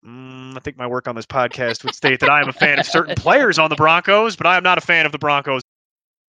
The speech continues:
Speaker 1: Or several
Speaker 2: Defense?
Speaker 1: Broncos, I li-, well, defense is fine. Uh, it's
Speaker 2: Okay.
Speaker 1: up and down. Chubb, Chubb is, is being gone hurts them. Like, they were one of my, like, fringe top ten E defenses in the preseason. Twelve? 'Cause it's Fangio. It's what they do well. They, and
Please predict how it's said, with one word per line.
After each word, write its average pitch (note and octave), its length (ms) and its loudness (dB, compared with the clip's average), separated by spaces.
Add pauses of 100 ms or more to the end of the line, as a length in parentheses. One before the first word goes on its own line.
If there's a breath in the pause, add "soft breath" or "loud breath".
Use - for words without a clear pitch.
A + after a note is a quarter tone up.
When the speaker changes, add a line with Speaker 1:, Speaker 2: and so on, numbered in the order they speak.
(160)
Speaker 1:
Or A2+ 80 -16
several G3 260 -2
Speaker 2:
Defense? D3 80 0 (180)
Speaker 1:
Broncos, F3+ 300 -6
I D3+ 100 -4
li-, D3 80 -8 (320 loud breath)
well, E3 300 4
defense B3 400 0
is C#3 100 -10
fine. C#3+ 540 2 (220)
Uh, E3 120 4
it's D#3 120 -8
Speaker 2:
Okay. F3+ 60 -2
Speaker 1:
up F#3 100 -2
and C3+ 120 -6
down. A2+ 280 -2 (360 soft breath)
Chubb, A#3 380 4
Chubb A3+ 380 2
is, D#3 280 -2
is D3 280 -8
being C#3+ 280 -10
gone B2+ 240 -4
hurts B2+ 240 -10
them. F2+ 240 -20 (800)
Like, D3+ 140 -6
they A3 120 4
were B3+ 140 2
one F#3+ 160 0
of F3 80 -2
my, D3 240 0
like, C3+ 300 -6 (440)
fringe F3+ 500 -2
top D#3+ 260 -2
ten D#3 180 -4
E C#3 140 -8
defenses A#2+ 520 -12
in A#2 60 -18
the G#2+ 60 -18
preseason. G#2 440 -18 (240)
Twelve? G#2 360 -14 (320)
'Cause C4+ 100 -4
it's A#3+ 80 -16
Fangio. E3+ 500 0
It's B2 160 -8
what F3 120 -6
they E3+ 80 -4
do E3 120 -6
well. C3 280 2
They, C3+ 100 0
and D3 80 -4